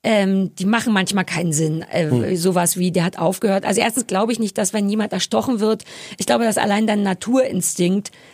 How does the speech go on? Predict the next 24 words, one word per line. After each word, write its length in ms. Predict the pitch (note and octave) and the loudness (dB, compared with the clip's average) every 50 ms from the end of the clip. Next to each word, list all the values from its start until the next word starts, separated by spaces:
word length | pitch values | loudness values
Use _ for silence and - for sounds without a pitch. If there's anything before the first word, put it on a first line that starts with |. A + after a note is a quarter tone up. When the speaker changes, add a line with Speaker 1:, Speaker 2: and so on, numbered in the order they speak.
| - - | -6 -2
Speaker 1:
dafür 300 | - G3+ - - G#3+ F3+ | -2 -2 0 0 0 0
sorgt, 400 | E3 F3+ F3+ A3 A#3 A3+ - - | 2 2 4 2 2 0 -2 -2
dass 160 | G#3+ G3 - | 0 0 0
du 100 | - G3+ | -2 -2
dich 240 | F#3 G3 F3+ F#3+ D#3+ | -2 -2 -2 0 2
wehrst. 460 | E3+ E3+ F3 E3+ D#3 D3 - - - | 2 4 4 2 2 0 -2 -2 -2
Und 140 | - E3+ - | -2 -2 0
der 140 | F#3 E3+ E3 | 0 0 2
hört 220 | F3+ F#3+ G3 - - | 2 2 2 2 0
dann 140 | F3+ F3 E3 | 0 0 2
wohl 120 | F3 F#3 | 0 0
tatsächlich 560 | F#3 G3 F3+ - - F#3+ G3 - A#3+ G#3+ - - | 0 -2 -4 -2 -2 -2 -2 0 -2 -2 -2 0
auf, 240 | - - A3 G#3+ | 2 2 2 2
sich 240 | - A#3 G#3+ - - | 0 -2 -2 -2 -4
zu 180 | - A3+ A3 F#3 | -4 -4 -2 0
wehren, 340 | F#3+ G3 G3+ G3+ G#3+ A3 A3 | 0 2 2 2 0 0 0
als 160 | F#3+ - F#3+ | -2 -2 -2
würde 180 | G3+ G3+ - | 0 0 2
Speaker 2:
Hm. 80 | - - | 2 0
Speaker 1:
er 60 | G3 | 0
sich 120 | - G#3 - | 0 -2 -4
diesem 260 | - F#3 F#3 F3+ F#3+ | -2 -2 -2 0 0
Schicksal 300 | - G3+ G3 - A#3 A3 | -2 -2 -2 -2 -2 -2
ergeben. 320 | G3 E3+ G#3 G#3 G3+ G#3 | 0 0 0 0 0 0